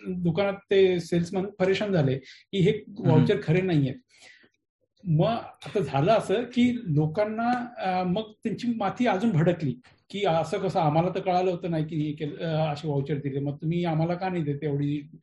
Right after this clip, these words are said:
Speaker 1: एवढा डिस्काउंट, तुम्ही एवढं काळ्या लोकांसाठी तुमचा सपोर्ट दाखवतात तर. तर ही अशी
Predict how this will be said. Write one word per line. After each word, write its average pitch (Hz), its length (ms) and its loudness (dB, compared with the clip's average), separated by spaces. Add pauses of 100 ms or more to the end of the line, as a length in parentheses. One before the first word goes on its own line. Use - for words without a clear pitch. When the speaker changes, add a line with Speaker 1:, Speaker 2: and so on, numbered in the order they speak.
(220)
Speaker 1:
एवढा 143 160 0
डिस्काउंट, 143 440 -4
तुम्ही 151 260 -2
एवढं 143 200 0
काळ्या 139 220 -2
लोकांसाठी 139 480 -6 (520)
तुमचा 143 180 -6
सपोर्ट 147 300 0
दाखवतात 131 360 -4
तर. - 120 -14 (500)
तर 233 120 4 (440)
ही 240 240 0
अशी 240 200 2